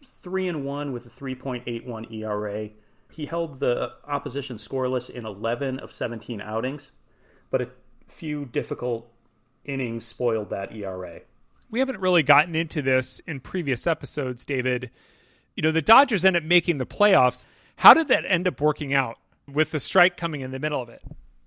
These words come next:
Speaker 1: When the strike happened on June eleventh, L A was in first place in the N L West, a half game ahead of the Reds.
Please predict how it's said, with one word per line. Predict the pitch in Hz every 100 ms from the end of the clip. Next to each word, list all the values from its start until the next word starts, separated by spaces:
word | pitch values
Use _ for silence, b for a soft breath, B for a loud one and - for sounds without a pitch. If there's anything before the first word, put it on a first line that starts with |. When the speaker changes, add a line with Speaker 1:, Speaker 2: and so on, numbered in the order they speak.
| _
Speaker 1:
When | 160 170
the |
strike | 156 - 202 240
happened | 196 175 175 151
on | - 127 123
June | 139 139 151
eleventh, | 135 131 113 101 - -
L | 151 156
A | 151
was | 135
in | 131
first | - 160 160
place | - 139 -
in | 127
the | 127
N |
L | 117 110
West, | 110 104 104 - -
a |
half | 123 - 151 170
game | 151 139 131
ahead | 110 123
of | 117
the | 113
Reds. | 131 110 - -